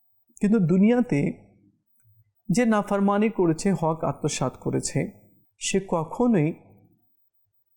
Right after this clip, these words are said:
হাউজে কওসারের ধারে কাছেও যেতে পারবে না। তো আমরা যদি চাই যে কিয়ামতের দিন আরশের ছায়া আমাকে নসিব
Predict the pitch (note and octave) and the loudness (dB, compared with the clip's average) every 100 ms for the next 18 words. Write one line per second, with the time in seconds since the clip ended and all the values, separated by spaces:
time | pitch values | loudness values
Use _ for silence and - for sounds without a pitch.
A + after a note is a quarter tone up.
0 | _ _ - D#3 F3 F#3+ G3 B2+ C#3 - | _ _ -10 -4 -2 -2 -4 -4 -2 0
1 | F#3 E3+ C3 C#3+ D#3 C3+ B2+ - F#3 C#3 | 0 -2 -2 -2 -2 -4 -6 -2 -2 0
2 | - - A2+ A2 A#2+ A2 - - _ _ | -4 -4 -4 -4 -6 -6 -10 -20 _ _
3 | _ _ _ _ _ _ _ - F#3+ B3 | _ _ _ _ _ _ _ -4 0 0
4 | C4+ C#4 C#4 C4 - A#3+ G3 F3+ - - | 2 2 2 0 0 2 2 0 -4 -16
5 | _ _ _ _ _ _ _ _ _ _ | _ _ _ _ _ _ _ _ _ _
6 | D3 D#3+ - F#3 F#3+ A3 G#3+ A3+ F#3 A3 | -4 -4 -2 0 2 0 0 0 2 2
7 | G3+ G3 - G#3 G#3 - G#3+ - - E3 | 2 0 -4 -4 -2 -4 -4 -4 -2 0
8 | G3+ G3 - _ _ _ _ _ E3+ F#3 | 0 -2 -6 _ _ _ _ _ -4 -2
9 | F#3+ F#3+ D#3 C#3+ - G#3 | 0 -2 0 0 0 -2